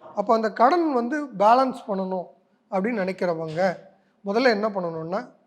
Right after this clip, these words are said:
பதினஞ்சாயிரம் இ எம் ஐ கட்டுறீங்களா, எவ்வளோ இ எம் ஐ கட்டுறீங்களோ அவ்வளோக்கு அவ்வளவு உங்களுடைய சேமிப்பு இருக்கணும். எவ்வளோ இ எம் ஐ கட்டுறீங்களோ அவ்வளோக்கு அவ்வளோ சேமிப்பு வரணும். சேமிப்புன்றதும் பன்னிரெண்டாம் பாவம்.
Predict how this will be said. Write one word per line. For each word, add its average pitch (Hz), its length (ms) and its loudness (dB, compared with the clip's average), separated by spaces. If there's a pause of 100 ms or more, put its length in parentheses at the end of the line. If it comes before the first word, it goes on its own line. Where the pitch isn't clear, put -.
(340)
பதினஞ்சாயிரம் 233 640 4
இ 226 40 -4
எம் 226 120 -4
ஐ 220 100 -4
கட்டுறீங்களா, 185 600 -4 (760)
எவ்வளோ 262 420 4
இ 277 140 4
எம் 302 160 0
ஐ 285 80 2
கட்டுறீங்களோ 233 600 0 (580)
அவ்வளோக்கு 254 680 2
அவ்வளவு 233 540 2 (180)
உங்களுடைய 202 420 -4
சேமிப்பு 214 380 -4
இருக்கணும். 156 280 -18 (1600)
எவ்வளோ 254 360 6
இ 240 100 0
எம் 240 140 2
ஐ 240 80 4
கட்டுறீங்களோ 214 580 -2 (480)
அவ்வளோக்கு 214 320 2
அவ்வளோ 214 400 0 (240)
சேமிப்பு 208 580 -4
வரணும். 170 220 -8 (580)
சேமிப்புன்றதும் 294 760 2
பன்னிரெண்டாம் 196 520 -2
பாவம். 151 240 -12